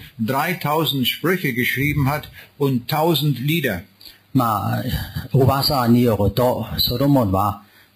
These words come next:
Speaker 2: 何ですかね、三千、えー、格言を書いたし、また千以上の歌も作ったので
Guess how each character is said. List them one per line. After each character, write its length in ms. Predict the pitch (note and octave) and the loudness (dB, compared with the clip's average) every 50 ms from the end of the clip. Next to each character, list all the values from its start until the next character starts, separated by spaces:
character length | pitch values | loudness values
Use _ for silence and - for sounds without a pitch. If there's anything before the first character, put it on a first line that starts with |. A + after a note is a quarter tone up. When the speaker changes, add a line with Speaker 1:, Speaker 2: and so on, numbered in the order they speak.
| _ _ - | _ _ -4
Speaker 2:
何 300 | C3 B2 A2+ G#2+ G2+ G#2 | -2 0 2 2 2 2
で 80 | G#2 | 0
す 120 | - - - | 0 0 0
か 120 | - A2 | 2 2
ね、 240 | G#2+ A#2 A#2+ A#2 A2+ | 2 4 4 2 0
三 480 | - - - - B2+ B2 C3+ D3+ D3+ - | 0 -2 -2 -2 0 0 2 4 4 2
千、 380 | - - C#3 B2 A2+ G#2 G2+ - - - - _ _ _ _ _ _ _ _ _ - | 2 0 0 0 2 2 2 2 -2 -6 -18 _ _ _ _ _ _ _ _ _ -6
え 40 | A#2 | -4
ー、 420 | A#2 A#2 A#2 A#2 A#2 A2 G2 F2+ - - _ _ _ _ _ _ _ - | -4 -2 -2 -2 -2 -4 -4 -6 -10 -14 _ _ _ _ _ _ _ -6
格 440 | - - A2+ A2+ - D3+ C#3+ - | -4 -2 -2 0 0 0 0 2
言 160 | C3+ A#2+ A2 G#2 | 2 4 4 2
を 100 | G2+ G2+ - | 2 0 -2
書 140 | - A2 G#2+ | -2 -2 0
い 80 | G#2 | 0
た 160 | G#2 G2+ F2+ | 0 -2 -2
し、 360 | - - - C3 C#3 C3 - - | -2 -2 0 0 -2 -2 -2 0
ま 160 | A#2 A2 G#2 | -2 0 0
た 120 | - A2+ - | 0 0 0
千 400 | - - - C3 C#3+ C#3+ D3 C#3 | 0 0 0 0 2 0 0 0
以 100 | - C#3+ | 0 -2
上 240 | C#3 - - D#3+ D3 | -2 0 0 2 2
の 160 | B2+ A#2+ A#2+ | 4 2 2
歌 380 | - - E3 - - D3+ C#3 A#2+ | 2 2 2 4 4 2 2 2
も 320 | G#2 G2 F#2+ F#2+ - - - - _ _ _ _ _ | 2 2 0 0 -4 -8 -20 -20 _ _ _ _ _
作 240 | - - - - - | -6 -6 -4 -2 -2
っ 40 | A2 | -2
た 180 | - G#2+ G2 | -2 -2 0
の 140 | F#2+ F#2+ F#2+ | 2 2 2
で 280 | F#2 G2+ G#2 - - | 2 2 0 -2 -4